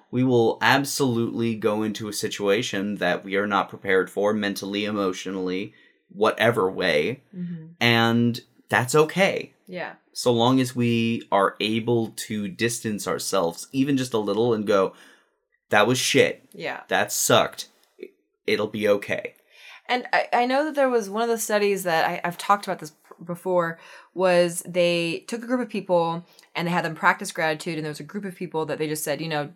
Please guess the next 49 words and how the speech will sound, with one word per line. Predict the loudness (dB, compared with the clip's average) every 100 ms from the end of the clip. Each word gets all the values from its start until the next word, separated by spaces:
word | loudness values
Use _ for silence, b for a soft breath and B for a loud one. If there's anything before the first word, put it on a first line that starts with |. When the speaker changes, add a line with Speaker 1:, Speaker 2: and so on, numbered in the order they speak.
| -8
Speaker 2:
"Do | -4
your | 0
normal | 2 2 0
thing. | 0 -2 -2 -4 -8 -6
We're | -4 -4
just | -6
gonna | -6 -2
ask | -2 -2 -10
you | -8
how | -8
you're | -8
doing | -8 -10 -12
throughout | -14 -14 -12
your |
days | -10 -8 -8
here | -8 -6
and | 0
there." | 0 -2 B B
Speaker 1:
Mm. | -12 -6 2
Speaker 2:
And | 4 6 4 2 0 -2 -4
the | -8
first | -6 -4 -4 -2
week, | -2 -2 -2
it |
was | -2 0 0
like, | 0 -2 -6 _ -18
y-, | -18 -18 -18 -20 -20 _ _ _ -14
the | -8
grateful | -2 -2 -2 -6
group | -4 -4 -2
had | -4 -2
to, | -6
you | -6
know, | -8
focus | -8 -10 -10
on | -10
ten | -8 -8
things | -6 -6
they |
were | -6
grateful | -6 -8 -10
for | -10 -8 -8
a | -10
day | -10 -10 -10 -4
or | -4 -2
something | -6 -8 -10
around | -10 -10
there. | -10 -12 -14 B B B B -4
And | 2 4 4 0